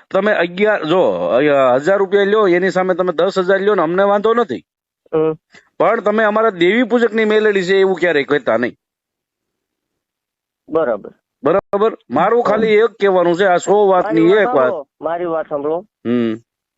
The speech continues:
Speaker 2: તમારો દેવી પૂજક, અ, કોક ધૂણીને એમ બોલશે કે "હું દરબારની માતા છું", એમ તમે બંધ કરાવી દેશો ને?
Speaker 1: હા, બંધ કરાવી દઉં, સો એ સો ટકા.
Speaker 2: ઓકે, હાલો, હું તમને કહીશ,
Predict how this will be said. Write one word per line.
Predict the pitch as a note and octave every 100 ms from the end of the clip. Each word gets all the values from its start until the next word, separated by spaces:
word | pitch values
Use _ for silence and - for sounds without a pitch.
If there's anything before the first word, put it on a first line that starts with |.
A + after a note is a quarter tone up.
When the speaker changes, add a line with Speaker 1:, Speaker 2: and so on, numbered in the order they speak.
| _
Speaker 2:
તમારો | F#3+ A3+ A#3 A#3
દેવી | G#3 A3+
પૂજક, | A3+ G#3+ G#3 A3+ - _ A3+
અ, | A3
કોક | - A3 D#3+
ધૂણીને | E3 G#3 A3 A3
એમ | A3
બોલશે | A#3+ B3 A#3
કે |
"હું | G3 G3 D#3+
દરબારની | G3 G#3 G#3 G3+
માતા | G3 G#3+ G#3+ G3
છું", | G#3+ F3+
એમ | G3
તમે | F#3+ G#3
બંધ | G3+ G#3
કરાવી | F#3+ A3+ A3+
દેશો | A3 A#3 A3+
ને? | G3
Speaker 1:
હા, | E3 F3+
બંધ | F3 F#3+
કરાવી | G#3 A#3 A3
દઉં, | F3+ D3
સો | C#3+ F#3+
એ |
સો | E3 G#3+
ટકા. | D#3 G2+ F2 - _ -
Speaker 2:
ઓકે, | F#3 G3 - D3+
હાલો, | E3 D3+
હું | C3+ C#3+
તમને | E3 F3 E3+ E3 D#3+ D3+ - _ _ _ _ _ _ _ _ _
કહીશ, | A#3+ B3+